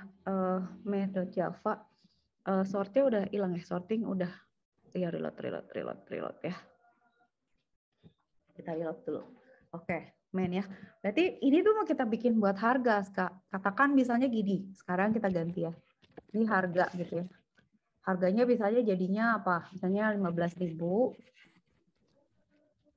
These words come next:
Gitu ya, tujuh ribu. Misalnya sama seribu.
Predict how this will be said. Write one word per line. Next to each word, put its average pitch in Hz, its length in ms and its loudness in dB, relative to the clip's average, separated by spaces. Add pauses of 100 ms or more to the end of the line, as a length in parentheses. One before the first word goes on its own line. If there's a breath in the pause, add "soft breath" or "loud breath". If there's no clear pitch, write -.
(120)
Gitu 175 160 -2
ya, 226 160 2 (160)
tujuh 185 240 0
ribu. 180 640 -2 (720)
Misalnya 185 560 -4
sama 202 400 -2 (1040)
seribu. 170 480 -4